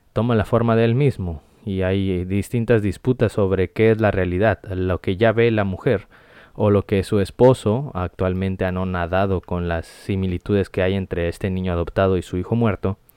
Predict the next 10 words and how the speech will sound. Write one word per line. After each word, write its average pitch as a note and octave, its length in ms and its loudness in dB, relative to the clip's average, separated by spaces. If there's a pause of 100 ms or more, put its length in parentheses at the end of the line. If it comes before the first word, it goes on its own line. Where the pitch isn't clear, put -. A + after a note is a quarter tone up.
(680)
y A#2 420 4
termina A#2 440 2
por G#2+ 220 0
estas G2+ 240 0
vicisitudes F#2+ 680 -2
de E2 340 -6 (500)
quién G#2 280 0
mata F2+ 300 -2
a E2 120 -8
quién. - 180 -20